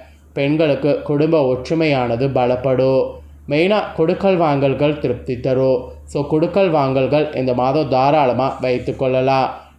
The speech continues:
நீங்க கொடுக்கல் வாங்கல்கள் வைத்து கொண்டீங்கன்னா உங்களுக்கு கண்டிப்பா வந்து எதுலையுமே பிரச்சனை இல்லாம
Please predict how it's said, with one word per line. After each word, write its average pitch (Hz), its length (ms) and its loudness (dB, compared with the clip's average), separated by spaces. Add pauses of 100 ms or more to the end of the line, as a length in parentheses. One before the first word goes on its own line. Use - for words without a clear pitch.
நீங்க 131 200 -4
கொடுக்கல் 143 460 0
வாங்கல்கள் 135 680 0
வைத்து 123 300 -2
கொண்டீங்கன்னா 127 600 -2
உங்களுக்கு 123 520 -2
கண்டிப்பா 143 600 -2
வந்து 131 380 -2
எதுலையுமே 143 600 0
பிரச்சனை 135 420 -2
இல்லாம 123 500 0